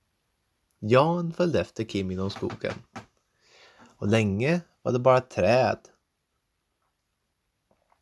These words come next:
och vatten och ljus som letade sig ner genom träd.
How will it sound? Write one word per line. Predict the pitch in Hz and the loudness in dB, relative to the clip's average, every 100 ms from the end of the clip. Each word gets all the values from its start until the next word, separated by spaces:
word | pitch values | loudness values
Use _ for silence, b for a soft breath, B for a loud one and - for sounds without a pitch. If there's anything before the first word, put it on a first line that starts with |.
| _ _ - | _ _ -2
och | 147 | 2
vatten | 117 - _ - 123 123 123 _ _ _ | 2 0 _ -2 -2 -2 -8 _ _ _
och | 185 | 0
ljus | 135 110 120 | 2 2 2
som | - | 0
letade | 131 123 123 127 | -2 0 0 -2
sig | - | 0
ner | 104 104 | -2 0
genom | 104 107 107 | 0 -4 -6
träd. | - 90 87 90 | -6 -4 -4 -6